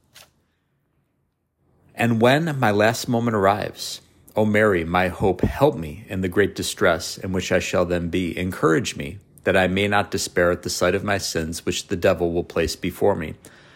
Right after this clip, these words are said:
Obtain that I may then invoke thee more frequently, so that I may expire with thy most sweet name and that of thy beloved Son on my lips. Nay, more, my lady, but forgive my boldness.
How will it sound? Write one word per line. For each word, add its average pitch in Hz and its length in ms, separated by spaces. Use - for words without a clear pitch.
Obtain 131 480
that 143 120
I 113 120
may 110 180
then 101 300
invoke 101 420
thee 104 140
more 92 220
frequently, - 640
so - 200
that 95 160
I 101 80
may 104 160
expire 101 560
with 92 240
thy 87 140
most 92 320
sweet - 320
name 85 260
and 85 140
that 87 160
of 87 80
thy 87 160
beloved 85 420
Son 78 300
on 78 120
my 80 140
lips. 92 460
Nay, 98 280
more, 92 400
my 82 180
lady, 78 400
but 101 140
forgive 92 320
my 80 120
boldness. 92 720